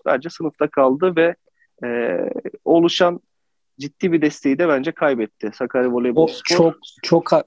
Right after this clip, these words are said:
Speaker 2: çok haklısın Yusuf
Speaker 1: Benim
Speaker 2: abi.
Speaker 1: için
Speaker 2: Ya,
Speaker 1: bitti yani. Öyle
Speaker 2: ya
Speaker 1: söyleyeyim.
Speaker 2: şimdi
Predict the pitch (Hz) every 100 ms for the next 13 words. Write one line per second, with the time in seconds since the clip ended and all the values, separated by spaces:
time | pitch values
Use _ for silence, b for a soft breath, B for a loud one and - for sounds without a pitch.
0 | - 180 175 147 143 139 143 139 208 208
1 | 151 175 196 185 180 - 151 117 104 95
2 | - - - _ - 147 113 - 147 143
3 | - 180 180 190 143